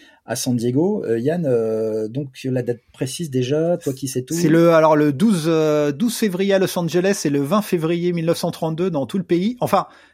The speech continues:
Speaker 2: dans les endroits où c'était, euh, plus ou moins autorisé, parce que c'est, il y avait un énorme problème de censure à l'époque, qui marque aussi, euh, les balbutiements du, euh, code, du fameux code Hays, euh,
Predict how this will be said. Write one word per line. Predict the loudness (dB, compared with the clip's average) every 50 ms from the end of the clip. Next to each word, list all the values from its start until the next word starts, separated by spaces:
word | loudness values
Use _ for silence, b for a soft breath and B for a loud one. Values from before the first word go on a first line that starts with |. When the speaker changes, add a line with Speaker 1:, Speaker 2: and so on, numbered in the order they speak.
| b
Speaker 2:
dans | 0 2 2
les | 4 4 4 4 4 2 2 0 -2
endroits | -2 0 2 4 4
où | 4 2
c'était, | 0 -4 -4 -2 -2 0
euh, | 0 0 -2 -2
plus | -4 -6 -4 -4
ou |
moins | -2 -2 -2
autorisé, | 0 0 0 0 0 0 -2 -2 -4
parce | -4 -6 -4
que | -6 -6 -6
c'est, | -4 -4
il | -4
y | -4
avait | -4 -4
un | -4 -4 -4 -2
énorme | 0 0 0 0
problème | 0 0 0 0 0 0
de | -2 -2
censure | -2 -4 -6 -6 -4 -4 -2 -2
à | -2
l'époque, | -2 -2 -4 -6 -6 -10 -16 _ _
qui | -8 -4 0
marque | 0 0 2 2
aussi, | 0 -2 0 -2 0 2
euh, | 2 2 2 2 2 0 0
les | 0 0
balbutiements | 0 0 0 0 -2 -6 -6 -6 -6 -4 -2 -2 -2 -2
du, | -4 -4 -6 -6 -4 -2 0 -2
euh, | -2
code, | 0 0 0 0 0
du | -4 -2
fameux | -2 0 2 2 2
code | 2 4 2 4 4
Hays, | 4 2 2 2 0 -2
euh, | -2 0 0 0 0 -2